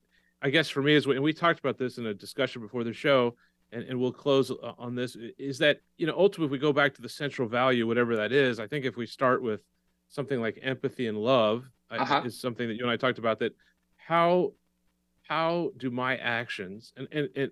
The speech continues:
Speaker 1: listeners, believe me when I tell you this, I certainly make the mistake all the time of not doing this, but, but how do our actions impact other people? And I guess not only that,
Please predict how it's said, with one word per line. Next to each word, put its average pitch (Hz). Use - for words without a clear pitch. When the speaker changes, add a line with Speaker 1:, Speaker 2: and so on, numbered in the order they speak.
Speaker 1:
listeners, 147
believe 156
me 151
when 135
I 127
tell 135
you 127
this, 107
I 123
certainly 120
make 110
the 104
mistake 104
all 110
the 92
time 104
of 92
not 131
doing 92
this, 98
but, -
but 131
how 160
do 139
our 131
actions 117
impact 123
other 110
people? 107
And 127
I 127
guess 143
not 147
only 139
that, 147